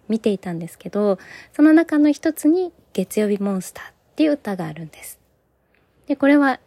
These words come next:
エヌエイチケーのホームページの、あの、案内文なんですけど、月曜日モンスター。スーラのグランドジャット島の日曜日の午後という、これ作品名ですね。を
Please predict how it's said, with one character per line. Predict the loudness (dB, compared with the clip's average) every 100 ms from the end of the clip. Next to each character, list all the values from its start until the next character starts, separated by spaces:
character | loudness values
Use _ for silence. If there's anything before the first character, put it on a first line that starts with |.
| -6
エ | 0
ヌ | 0
エ |
イ | 0
チ | -4
ケ | -4
ー | -4
の | -8 _ -6
ホ | -2
ー |
ム | -2
ペ | 0 -4
ー |
ジ | -4 -6
の、 | -10 -14 _ -14
あ | -12
の、 | -10 -10
案 | -6 -4
内 | -2 -4
文 | -6 -10
な | -12
ん | -14
で | -14
す | -14
け | -8
ど、 | -2 -2 -4 _ _ _ _ _ _ _ _
月 | -10 2 2
曜 | 4
日 | 0
モ | 0
ン | -2
ス | -8
タ | -18
ー。 | -20 _ _ _ _ _ _ _ _ _ _ -10
ス | -2 4
ー | 4 4
ラ | 2
の | 0 0 0 _ _ _ -2
グ | 2
ラ | 4 4
ン | 2
ド | 2
ジ | 2
ャ | 0
ッ |
ト | 0 -4
島 | -2 -2 0
の | -2 -4 -10 -8
日 | -6 2
曜 | 2 2
日 | -2
の | -6
午 | -2 0
後 | -2 -10 _ _ _ _ _ _ _ _ _ _
と | 0
い | 2
う、 |
こ | 2
れ | 0
作 | -2 -4 0
品 | 2 2
名 | -2 -8
で |
す | -12
ね。 | -10 -10 _ _ _ _ _ _ _ _ _ _ _ _ 2
を | 2